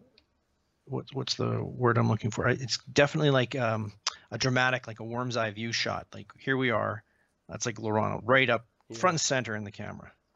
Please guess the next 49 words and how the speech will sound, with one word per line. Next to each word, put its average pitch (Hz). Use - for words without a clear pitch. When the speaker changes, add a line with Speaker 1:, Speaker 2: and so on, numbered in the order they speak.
Speaker 1:
right? 110
Speaker 2:
Yep. 117
Speaker 1:
Here 131
she 117
is. 104
But -
the 135
camera 175
will 147
have 131
to 113
maybe, 127
like, 131
so -
we, 123
we 127
see 170
a 117
shot 165
into 156
the 156
arm, 110
and 135
then 123
maybe 123
some -
kind 123
of 104
either 117
a -
cut -
or, 131
like, 110
a 101
whip 113
pan. 143
And 120
then 117
we 117
see, 123
like, 113
I, 135
I 147
imagine 156
something 135
where 113
it's -
a 117
cut -